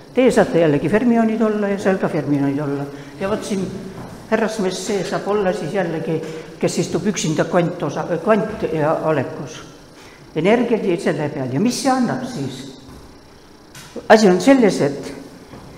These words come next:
fermionidele, eh, eh, mõtles välja jällegi üks nobelist ja tolleaegne tegija, kes ka ju tegeles väga palju kvantteooriaga, Pauli, et fermionid on niimoodi, et jah, nagu ma ütlesingi,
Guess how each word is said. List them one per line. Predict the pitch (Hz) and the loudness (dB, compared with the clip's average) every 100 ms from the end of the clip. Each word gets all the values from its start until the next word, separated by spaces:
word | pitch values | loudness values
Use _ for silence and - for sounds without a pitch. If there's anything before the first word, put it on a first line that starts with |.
| - - - - - | -20 -20 -20 -20 6
fermionidele, | 247 262 262 214 202 190 170 175 165 165 | 8 8 8 8 8 6 4 4 4 2
eh, | 165 - - - - - - - - - 170 | 0 -6 -12 -16 -18 -20 -20 -20 -10 0 2
eh, | 165 170 - - 160 160 160 | 2 0 -8 -2 4 6 6
mõtles | 185 - 165 - | 2 2 0 4
välja | 220 247 233 214 185 185 - - | 6 6 6 6 6 4 -4 2
jällegi | 180 208 185 202 | 4 4 2 -2
üks | - | -4
nobelist | 185 180 175 175 226 - - | -2 0 2 2 0 -4 -6
ja | 165 | -4
tolleaegne | 180 175 165 165 160 160 165 | -2 0 -2 -2 -4 -6 -4
tegija, | 226 220 226 196 190 - - - - - - | -2 0 2 4 2 -2 -12 -16 -16 -20 -6
kes | 175 - | -6 -4
ka | 175 | -4
ju | 165 | -4
tegeles | 170 160 160 160 - | -2 -2 -2 -2 -4
väga | 170 175 | -2 -2
palju | 165 151 | -2 -4
kvantteooriaga, | 147 160 - 175 208 208 190 175 175 - - - | -2 -4 -2 0 0 2 0 0 -4 -6 -12 2
Pauli, | 208 254 226 185 - - - - - | 4 6 4 2 0 -6 -10 -14 -8
et | 151 - 180 | -10 -8 -12
fermionid | - 247 226 202 185 180 185 | 2 4 4 2 2 0 -2
on | 190 | 0
niimoodi, | 254 226 208 - | 0 2 0 -2
et | 165 | -2
jah, | 190 202 | -2 0
nagu | 190 185 | -2 -2
ma | 240 | -2
ütlesingi, | - 143 170 - | -4 -8 -8 -10